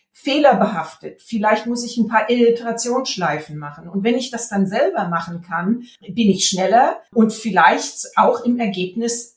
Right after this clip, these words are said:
qualitativ wesentlich besser. Und das war genau das, was man mit Self-Service B I verfolgt hat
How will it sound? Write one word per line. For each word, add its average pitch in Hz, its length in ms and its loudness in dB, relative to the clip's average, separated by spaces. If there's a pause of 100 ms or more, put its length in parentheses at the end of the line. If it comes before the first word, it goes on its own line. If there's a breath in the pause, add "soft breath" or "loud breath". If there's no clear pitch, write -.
(140)
qualitativ 226 1160 -4
wesentlich 220 600 -4
besser. - 480 -4 (100)
Und 185 400 -2
das - 240 0
war 233 160 4
genau 226 380 0
das, 202 420 -2
was 226 240 -4
man 220 320 -4
mit 220 240 -4
Self-Service 214 840 -4
B 196 160 -10
I 190 140 2
verfolgt 175 680 -8
hat - 260 -6